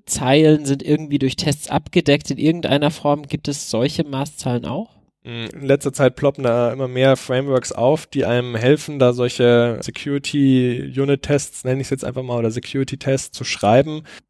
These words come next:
Speaker 2: Da kann man dann theoretisch auch, genauso wie man's bei Unit-Tests macht, natürlich irgendwie eine, eine Coverage berechnen, indem man schaut, wie viele Zeilen oder, ähm, Pfade in meinem Kontrollflussgraphen werden da abgedeckt.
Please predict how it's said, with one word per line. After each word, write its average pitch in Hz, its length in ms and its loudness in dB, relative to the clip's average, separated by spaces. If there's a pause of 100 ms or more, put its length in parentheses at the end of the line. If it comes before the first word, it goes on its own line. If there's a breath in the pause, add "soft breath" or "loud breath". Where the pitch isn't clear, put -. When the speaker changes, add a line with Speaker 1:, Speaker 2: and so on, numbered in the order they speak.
Speaker 2:
Da 107 160 2 (280)
kann 127 160 0
man 139 180 4
dann 135 180 4
theoretisch 135 520 4
auch, 123 360 4
genauso 127 420 2
wie 123 60 2
man's 123 440 -2
bei 117 200 2
Unit-Tests 131 500 0
macht, 120 220 0
natürlich 131 440 0
irgendwie 120 260 -2
eine, 113 260 0
eine 117 260 -6
Coverage 143 540 0
berechnen, 127 460 2
indem 123 200 -4
man 120 120 -4
schaut, 123 200 -4
wie 123 80 -8
viele 117 340 4
Zeilen 127 480 4
oder, 120 340 0
ähm, 123 420 -18
Pfade 120 420 2
in 123 100 -4
meinem 120 280 -8
Kontrollflussgraphen 123 960 -6
werden 117 160 0
da 117 160 4
abgedeckt. 127 520 0